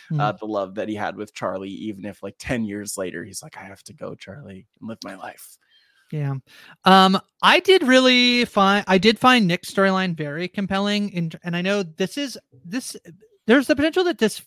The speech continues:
Speaker 2: could feel extremely tropey. This idea, even in a modern, um, sort of show,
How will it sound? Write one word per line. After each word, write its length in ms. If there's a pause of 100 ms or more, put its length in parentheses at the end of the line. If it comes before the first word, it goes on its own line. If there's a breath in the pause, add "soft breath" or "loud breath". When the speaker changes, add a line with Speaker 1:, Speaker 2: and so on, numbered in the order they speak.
(120)
Speaker 2:
could 180
feel 420 (540 soft breath)
extremely 1040
tropey. 600 (320 loud breath)
This 440
idea, 640
even 180
in 140
a 20
modern, 640 (140)
um, 500
sort 180
of 80
show, 480